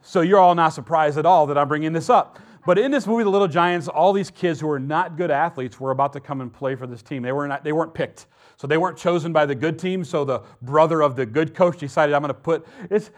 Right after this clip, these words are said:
you know this isn't real life, right? This would never happen. Like the, the one who played football, who's a great coach, puts his team together, cuts all these kids, and then this kid, guy who never played football in his life, doesn't know anything about it, puts together a team of misfits, and then they beat the other team. That would never happen in real life.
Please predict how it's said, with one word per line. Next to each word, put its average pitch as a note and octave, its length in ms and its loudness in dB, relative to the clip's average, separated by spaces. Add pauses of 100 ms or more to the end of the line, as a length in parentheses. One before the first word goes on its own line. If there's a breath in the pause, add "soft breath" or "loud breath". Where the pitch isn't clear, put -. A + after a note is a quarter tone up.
(120)
you F#3 100 -4
know B3+ 180 4
this A#3+ 160 -2
isn't F3+ 300 -2
real D3 160 -4
life, C3+ 300 -4
right? C#3 100 -4
This E3 140 -8
would D3+ 100 -8
never C3+ 180 -4
happen. C3+ 460 -6 (240 loud breath)
Like D3+ 220 0
the, C#3 260 -6
the C#3 100 -4
one E3+ 160 2
who E3+ 80 -2
played D3+ 360 -6
football, D3+ 260 2
who's C#3 140 -4
a B2 40 -8
great C#3+ 280 -4
coach, D3 360 -6
puts D3 140 -12
his D3 140 -12
team D#3+ 200 -8
together, D3 300 -2
cuts C#3+ 300 -6
all C#3+ 120 0
these C#3 200 -6
kids, D3 320 -6 (260 loud breath)
and C#3+ 160 -8
then D#3 100 -4
this C#3 200 -6 (240)
kid, D#3+ 320 -6
guy D3+ 240 2
who D3 80 -4
never C#3 260 -4
played C#3+ 240 -6
football C#3+ 200 -2
in C#3 60 -6
his B2+ 120 -10
life, C#3+ 240 -4 (260 loud breath)
doesn't D3+ 220 -4
know C#3 100 -4
anything C#3+ 240 -6
about C3 260 2
it, B2 140 -10
puts C#3+ 120 -10
together C#3 320 -2
a A#2+ 120 -10 (140)
team E3 180 -10
of B2 100 -6
misfits, C#3+ 440 -8
and B2+ 100 -8
then C3 80 -6
they A#2+ 100 -6
beat B2+ 240 -10
the D3+ 80 -6
other D3 140 -4
team. D3 160 -10
That C#3+ 100 -4
would C3 120 -8
never B2 160 -6
happen D#3+ 320 -2
in C3+ 40 -8
real B2 120 -8
life. D#3 260 -2